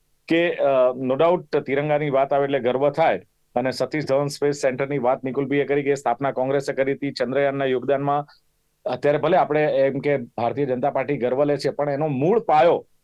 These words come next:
કોંગ્રેસે નાખ્યો હતો, એ એમણે ન ભૂલવું જોઈએ. સાથે નાલંદા વિદ્યાપીઠની સ્થાપનાની વાત કરી. અને બીજી એક વસ્તુ એ છે કે પંચોતેર હજાર મેડિકલ સીટો વધારવાની વાત વડાપ્રધાને કરી, પણ નિકુલભાઈ કે એકસો ચાલીસ જે પ્રાઇવેટ યુનિવર્સિટીઓ બની છે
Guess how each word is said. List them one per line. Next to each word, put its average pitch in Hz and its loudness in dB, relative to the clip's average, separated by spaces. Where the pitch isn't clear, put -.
કોંગ્રેસે 185 2
નાખ્યો 147 0
હતો, 147 0
એ 160 0
એમણે 151 0
ન 147 0
ભૂલવું 143 -2
જોઈએ. 151 0
સાથે 147 -2
નાલંદા 147 0
વિદ્યાપીઠની 147 -2
સ્થાપનાની 147 -2
વાત 143 0
કરી. 156 -2
અને 147 2
બીજી 180 0
એક 190 -2
વસ્તુ 185 0
એ 175 2
છે 165 -6
કે 170 0
પંચોતેર 156 -2
હજાર 165 -2
મેડિકલ 156 -2
સીટો 156 -4
વધારવાની 156 -2
વાત 143 0
વડાપ્રધાને 139 0
કરી, 135 0
પણ 143 -4
નિકુલભાઈ 156 -2
કે 156 -4
એકસો 151 -4
ચાલીસ 156 0
જે 165 0
પ્રાઇવેટ 143 -2
યુનિવર્સિટીઓ 156 -2
બની 127 -4
છે 120 -4